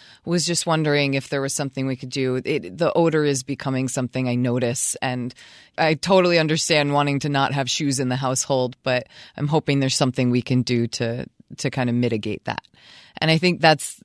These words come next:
one of the ways you can start to, to approach a situation like this if you're not gonna get the help from management. But I think, I think this is gonna be the kind of, like,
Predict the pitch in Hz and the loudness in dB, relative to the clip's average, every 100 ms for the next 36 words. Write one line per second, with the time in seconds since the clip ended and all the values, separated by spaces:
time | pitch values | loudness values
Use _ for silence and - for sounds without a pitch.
0 | - - 165 175 165 160 151 135 139 143 | -8 -2 2 4 4 6 4 2 -2 -4
1 | 127 - 131 - 135 123 107 - - - | -2 0 -2 -2 -2 -2 -4 -6 -6 -2
2 | 151 139 - 131 131 120 - 117 117 131 | 0 0 0 -4 -4 -4 -4 -2 -2 -2
3 | 117 120 123 120 117 - 123 131 - 123 | -2 -2 -4 -4 -4 -2 0 0 0 -4
4 | 123 165 160 123 123 - 120 120 120 117 | 0 0 0 -2 -4 -4 -2 -2 -2 -2
5 | 120 110 123 156 170 180 - - - - | -4 -2 2 2 2 -2 -6 -10 -6 -6
6 | 180 - 143 - 156 - 151 - 98 107 | -4 -6 -6 -6 -8 -8 -8 -8 -10 -10
7 | 87 92 - 95 87 - 92 76 | -10 -10 -8 -6 -8 -8 -6 -8